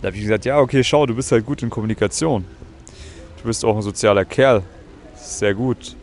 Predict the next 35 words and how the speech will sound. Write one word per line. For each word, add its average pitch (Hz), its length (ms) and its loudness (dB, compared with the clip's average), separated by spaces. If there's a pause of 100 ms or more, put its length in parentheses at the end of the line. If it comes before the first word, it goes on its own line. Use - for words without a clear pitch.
(880)
Aber 107 240 2
es 95 100 -2
ist 123 140 -6
halt 101 120 0
nicht 90 200 -6
alles, 117 380 -4
mein 92 140 -8
Guter. 95 280 -10 (520)
Ja, 98 220 -6 (120)
weil 95 200 0
du 101 80 -8
musst 104 220 -6
auch 104 120 -2
ein 110 60 -2
bisschen 117 300 0
mehr 156 160 4
zu 135 140 -2
bieten 113 300 -2
haben.“ 87 280 0 (2000)
Kleines 175 300 2
Beispiel 135 520 2
so. 95 260 0
Heute 170 260 4
früh, 190 420 2 (300)
ja, 135 340 4
ich - 120 -16
bin 120 100 -2
aufgewacht, 135 640 2
ich - 60 -4
hatte 120 160 -2
einen 107 80 -4
Termin 127 360 -2
heute 123 220 0
früh 120 240 -4
um 110 380 -2